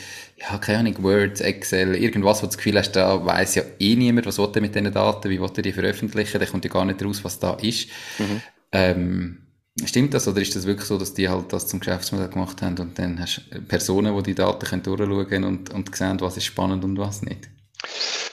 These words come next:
Speaker 2: Ja, du, die klauen einfach mal Daten, gell? Also, weißt du, wenn's, wenn so ein K M U, äh, der hat in der Regel ja nicht so die riesen Datenmenge, dann, dann, äh, nimmst du einfach mal alles und, äh, ähm, dann ist quasi, ja, sind die Daten beim Angreifer. Also, das ist, äh,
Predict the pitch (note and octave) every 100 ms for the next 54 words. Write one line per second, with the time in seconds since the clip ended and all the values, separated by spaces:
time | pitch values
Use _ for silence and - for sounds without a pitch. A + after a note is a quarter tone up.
0 | _ _ F2+ A#2 A#2 G#2+ G2+ B2 D3 D3+
1 | D#3+ E3 - F#2 - G#2+ B2 B2+ G#2 G#2
2 | A2 A2 G#2 - A2 G#2+ A2 - A2 A#2+
3 | A#2+ A#2+ A#2 _ _ - G2 F#2+ G2 G2+
4 | G2+ G#2 G2+ A2+ - A2+ A#2+ A#2 B2 B2
5 | A#2+ G#2 G2+ A#2+ A#2 A2+ B2 C3 F#2+ F#2+
6 | - G2+ F#2+ F#2 G2+ F#2+ F#2+ G#2 _ -
7 | G2 G#2+ G#2+ A2 G#2 G#2+ G#2+ G2 F#2+ -
8 | - G2 G2 _ - - - - - _
9 | - F#2+ F2+ F2+ F#2+ _ _ _ _ -
10 | F2+ F2+ - _ - - - F#2 F#2+ F2+
11 | - - _ _ - G2 G#2 G2 F2+ -
12 | G2 F2+ F#2 F2+ F2 G2 - F#2+ - -
13 | - - G1+ - - - - F2